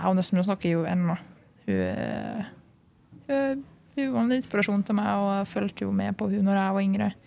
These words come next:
Og jeg synes det var skikkelig stas å få være i lag med hun. For det er jo en strålende menneske. Jeg har opplevd masse gøy og,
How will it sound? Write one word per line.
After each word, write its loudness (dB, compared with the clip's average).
Og 0
jeg -4
synes -10
det -6
var -2
skikkelig -4
stas -4
å -2
få 0
være 0
i 4
lag 4
med 4
hun. -4
For -6
det 2
er 2
jo 2
en 2
strålende 0
menneske. 2
Jeg 2
har 2
opplevd -2
masse -2
gøy -2
og, -8